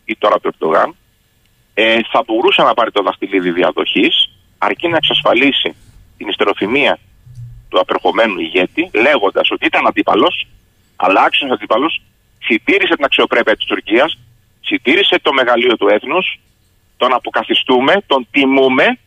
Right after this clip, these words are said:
αλλά πλέον συνεχίζουμε εμείς με τη δικιά του υποστήριξη, ευλογία, ανοχή, βοήθεια κτλ. Αυτό ακριβώς κάνει ο Ερντογάν,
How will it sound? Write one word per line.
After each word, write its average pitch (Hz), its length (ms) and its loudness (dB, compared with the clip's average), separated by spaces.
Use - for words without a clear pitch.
αλλά 120 280 0
πλέον 403 220 0
συνεχίζουμε 285 520 -2
εμείς - 220 0
με - 140 -4
τη 120 140 0
δικιά 131 300 0
του - 80 -8
υποστήριξη, - 580 -2
ευλογία, 98 520 0
ανοχή, 107 560 0
βοήθεια 107 400 0
κτλ. 104 220 -2
Αυτό 104 520 -2
ακριβώς 127 420 0
κάνει 127 240 0
ο 110 60 2
Ερντογάν, 98 480 0